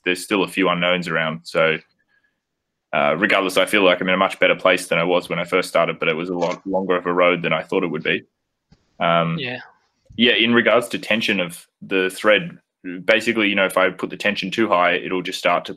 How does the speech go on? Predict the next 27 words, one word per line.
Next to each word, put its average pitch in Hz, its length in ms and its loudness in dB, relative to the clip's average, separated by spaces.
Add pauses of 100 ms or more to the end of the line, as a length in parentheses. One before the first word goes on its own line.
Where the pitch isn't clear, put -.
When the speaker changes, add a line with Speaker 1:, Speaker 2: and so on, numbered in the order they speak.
Speaker 1:
pull 90 300 -4
one 90 420 -2 (360)
side 90 340 0
of 87 80 -6
the 87 100 -4
thread 85 320 0
through 87 420 -4 (640)
to 92 80 -6
the 92 100 2
other 95 120 2
side 90 140 0
of 82 60 -2
the 82 60 -8
webbing, 80 300 -6
you 82 120 -6
know, 87 100 0
and 87 100 0
if 85 120 -2
I 85 160 2
put 85 180 -4
it - 100 -6
too 90 140 -4
low, 92 240 4
it'll 85 320 -4 (380)
do 98 100 -2
the 87 140 -2
opposite. 92 440 -2